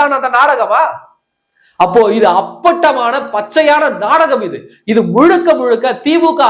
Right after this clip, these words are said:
அரசினுடைய பள்ளிக்கல்வித்துறையினுடைய தோல்வியை மட்டும்தான் காட்டுகிறது. இன்றைக்கு அந்த இறந்த மாணவனுக்கு யார் பொறுப்பு? அந்த உயிருக்கு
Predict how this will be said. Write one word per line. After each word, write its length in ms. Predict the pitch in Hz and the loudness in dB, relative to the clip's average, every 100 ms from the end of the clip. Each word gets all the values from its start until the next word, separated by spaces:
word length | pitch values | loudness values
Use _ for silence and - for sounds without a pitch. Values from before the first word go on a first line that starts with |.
| 214 | 0
அரசினுடைய 480 | 277 285 262 226 220 - | -2 -4 -6 -2 0 0
பள்ளிக்கல்வித்துறையினுடைய 960 | 254 330 339 254 247 208 208 202 220 214 254 | 0 0 -2 -4 -4 -2 0 2 0 0 2
தோல்வியை 460 | 294 311 269 262 208 | 2 2 -2 -6 -2
மட்டும்தான் 500 | 202 - 302 285 277 - | -2 -2 0 0 0 -2
காட்டுகிறது. 500 | 208 226 202 185 196 180 - _ - | -4 -2 -4 0 -2 -2 -12 _ -2
இன்றைக்கு 300 | 254 269 262 233 | 0 2 2 0
அந்த 120 | 214 202 | -2 -2
இறந்த 240 | 285 294 247 | -2 0 -2
மாணவனுக்கு 500 | 233 269 254 226 226 185 | -2 -2 0 -2 -6 -2
யார் 260 | 208 285 262 | 2 2 0
பொறுப்பு? 320 | 233 214 - 120 _ _ - | -2 -4 -10 -18 _ _ -4
அந்த 180 | 240 233 208 | 0 0 2
உயிருக்கு 380 | 302 339 339 | 2 2 -2